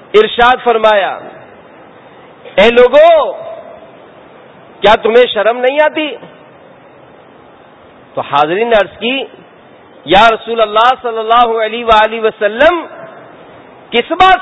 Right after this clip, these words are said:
سے؟" فرمایا، "جمع کرتے ہو جو نہ کھاؤ گے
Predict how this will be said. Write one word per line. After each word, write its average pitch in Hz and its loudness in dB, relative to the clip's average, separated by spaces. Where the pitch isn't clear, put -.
سے؟" 170 -4
فرمایا، 285 2
"جمع 247 4
کرتے 330 0
ہو 240 2
جو 147 2
نہ 294 2
کھاؤ 302 4
گے 320 0